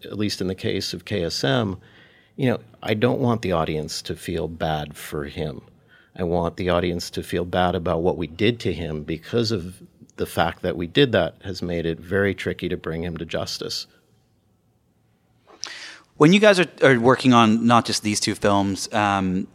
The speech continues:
Speaker 2: uh, do you feel, you know, there's a lot of, a lot of stories out there right now about the Joker, and if, if, you know, if it's going to kind of send a message that violence is okay and, and, and so on and so forth. And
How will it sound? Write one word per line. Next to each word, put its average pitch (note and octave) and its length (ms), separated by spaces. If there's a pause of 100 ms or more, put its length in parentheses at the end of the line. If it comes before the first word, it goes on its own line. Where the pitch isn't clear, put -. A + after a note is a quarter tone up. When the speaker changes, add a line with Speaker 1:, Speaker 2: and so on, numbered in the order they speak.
(160)
Speaker 2:
uh, - 140 (800)
do B2 120
you C3 100
feel, C#3+ 640
you B2+ 140
know, A#2 100
there's G#2 180
a A2 60
lot G#2+ 220
of, G2+ 320
a A2 40
lot G#2+ 160
of G#2 60
stories G2+ 340
out F#2+ 180
there F#2+ 120
right F#2+ 160
now F#2+ 200
about F#2 260
the F#2+ 60
Joker, F#2 680
and G2 220
if, G2 240 (140)
if, G2 460
you G#2 180
know, F2+ 300
if F#2+ 160
it's - 340 (400)
going G2 280
to G2+ 60
kind F#2+ 220
of F2 80
send G2 280
a - 20
message F#2 640
that F#2+ 220
violence F#2 520
is F#2+ 100
okay G2 600
and, F#2 380
and, F#2+ 380
and F#2+ 180
so F#2+ 160
on F#2 80
and F2+ 100
so F#2 140
forth. F2+ 320
And F#2+ 140